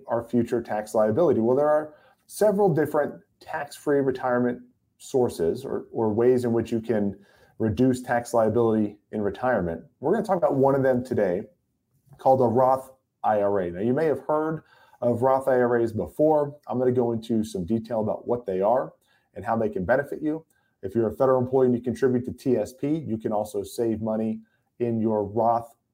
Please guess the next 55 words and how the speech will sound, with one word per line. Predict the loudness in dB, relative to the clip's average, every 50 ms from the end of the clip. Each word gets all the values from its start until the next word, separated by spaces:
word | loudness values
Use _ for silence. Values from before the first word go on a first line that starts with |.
| _ _ _
portion | -2 0 0 0 -2 -4 -4
of | -4 -2 -4
your | -6 -6
T | -8 -8 -4 -2 0 0
S | -2 -2 -6 -8
P. | -4 -2 -2 -2 -2 -6 -10 _ _ _ _ _ _ _ _ _ _ _ _ _ _ _ _
Now, | -4 -2
this | -2 0 0
is | -2 0 0
not | 2 2 2 2
a | 2
Roth | 2 2 2 2 2 0
I | 0 2 2
R | 2 2 2 0
A | 0 -4 -8
'cause | -8 -8 -6 -4 -4
you | -2
can | -2 -4 -4
have | -2 -2 -2 -2
a | -2 -2 -2
Roth | 0 2 2 2 0 -2 -8 _ -6
T | -2 2 2 2
S | 2 0
P, | -2 -2 -2 0
which | -2 -4 -4 -6
is | -6 -6 -6
a | -8
four | -6 -2 0 0 2 2
oh | 2
one | 2 0 0 -2
K, | -2 -2 -2 -2 -4 -10 -16 _ _ _ _ _ _ _ _ _ _ _ -4
and | -2 0 2 2
a | 2 2
Roth | 2 0 0 -2 -2 -2
I | 0 0 2
R | 2 2 2
A | 2 2
at | 0 -2
the | -6 -8
same | -6 -4 -4 -4 -4 -6
time | -6 -6 -4 -2 -2 -2 -2
as | -2 -2
long | -2 -2 -2
as | -4 -4
you | -6 -6
qualify | -8 -6 -4 -4 -2 -2 -2 -4 -4 -4 -6 -6 -8 -14 -20 _ _ _ _ _ _ _
for | -4 -4 -4
one. | -2 -4 -6 -8 -10 -18 -20 _ _ _ _ _ _ _ _ _ _ _ _ -8
Now, | -4 -2 2
what | 2 4 4 6
are | 4 4 4
Roth | 2 0 -2 -4 -6 -4 -4 -4 -2 0 0
I | 2 2
R | 2 0 -2
As? | -4 -6 -12